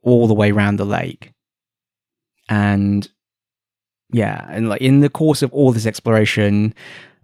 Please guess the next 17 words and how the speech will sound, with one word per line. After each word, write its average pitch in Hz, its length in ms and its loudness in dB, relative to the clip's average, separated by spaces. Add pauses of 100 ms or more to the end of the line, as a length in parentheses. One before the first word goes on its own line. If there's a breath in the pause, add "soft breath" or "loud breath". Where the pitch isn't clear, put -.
(120)
I 110 160 0
found, 104 840 0
like, - 160 -8
a 104 60 -6
crystal 104 1040 -4
mine 98 420 -2
or 101 80 -6
something, 98 600 -4
and 101 280 -4 (120)
I - 120 -6
did 104 280 -8
that, 107 260 -2
and 113 80 -6
I 101 160 -6 (120)
fought - 260 -12
some 95 160 -6
boss, - 640 -4